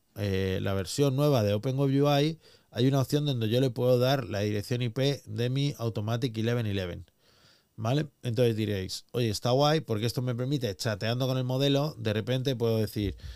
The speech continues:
eh, "Genérame una imagen de tal tipo". Él se va a ir al Automatic eleven eleven, va a traer los datos y a partir de ahí, pues va a, a funcionar. Esto lo tenemos estupendo. ¿Qué pasa?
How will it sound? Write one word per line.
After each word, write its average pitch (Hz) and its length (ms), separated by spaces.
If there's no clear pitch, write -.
eh, 113 240
"Genérame 131 300
una 151 140
imagen 147 520
de 120 160
tal 117 200
tipo". 95 340
Él 113 140
se 120 160
va 120 120
a 139 80
ir 143 320
al 101 220
Automatic 101 560
eleven 101 300
eleven, 160 520
va 113 100
a 120 80
traer 127 440
los 98 240
datos 117 600
y 113 100
a 107 100
partir 110 320
de 123 120
ahí, 127 260
pues 101 240
va 110 260
a, 87 460
a 92 280
funcionar. 104 460
Esto 110 200
lo 110 100
tenemos 110 720
estupendo. - 520
¿Qué 185 140
pasa? 123 340